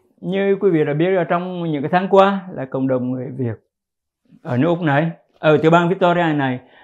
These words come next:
đã có những cái hoạt động, à, gọi là gây quỹ để giúp cho cái bệnh viện, à, Phúc Rầy mới, gọi là New Phúc Rầy Hospital. Thì cái bệnh viện này họ phải tốn đâu khoảng cái chi phí khoảng một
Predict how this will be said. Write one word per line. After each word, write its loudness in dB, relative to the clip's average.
đã -2
có 0
những -2
cái -4
hoạt -2
động, -4
à, -8
gọi -4
là -6
gây 4
quỹ -2
để -4
giúp 2
cho -2
cái -4
bệnh -4
viện, -6
à, -18
Phúc 0
Rầy 0
mới, 2
gọi -2
là -2
New 2
Phúc -4
Rầy -2
Hospital. -2
Thì -2
cái -2
bệnh 0
viện -2
này -4
họ -4
phải -10
tốn -2
đâu -4
khoảng -8
cái -12
chi -6
phí -8
khoảng -6
một -2